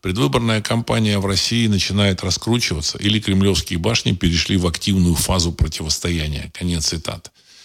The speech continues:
Я это прокомментирую как то, что, э, в общем-то, с-, э,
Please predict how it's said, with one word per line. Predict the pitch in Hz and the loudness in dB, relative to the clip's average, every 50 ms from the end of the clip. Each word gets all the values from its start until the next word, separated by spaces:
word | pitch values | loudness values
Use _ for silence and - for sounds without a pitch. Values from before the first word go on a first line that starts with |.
| - - - - - - - - - _ _ _ _ _ _ _ _ _ _ | -20 -20 -20 -20 -20 -20 -20 -20 -20 _ _ _ _ _ _ _ _ _ _
Я | - 85 95 127 156 170 | 0 2 4 4 4 4
это | 170 170 175 143 | 4 2 2 0
прокомментирую | - 139 127 - - 127 127 127 127 123 - 165 156 151 143 127 117 | 2 -2 -2 0 2 2 4 4 4 2 2 2 2 4 4 2 2
как | - - 113 104 - _ - - - - - - | 2 0 -2 -2 -4 _ -8 -8 -8 -8 -10 -2
то, | - 147 147 151 151 | 0 2 4 4 4
что, | 135 - - - - 127 123 120 120 120 117 110 | 2 0 -2 0 2 2 4 4 4 2 2 0
э, | 110 - - - - - - - - - - - - - - - - - - - - - - - | -2 -6 -8 -10 -12 -12 -12 -10 -10 -8 -6 -6 -6 -6 -4 -4 -4 -4 -4 -4 -4 -4 -4 -4
в | - 110 113 | -2 0 0
общем-то, | 107 95 90 87 107 98 - 98 | 4 6 6 6 6 0 0 0
с-, | 87 - - - - - | 0 0 0 -2 -2 -2
э, | 95 95 95 92 92 92 90 90 90 90 90 90 90 87 87 87 87 87 87 87 87 87 87 90 90 90 92 90 - 87 - - - | -2 0 0 0 2 2 2 2 2 2 2 2 2 0 0 0 0 0 0 0 0 0 -2 -2 -2 -4 -4 -4 -4 -4 -4 -4 -4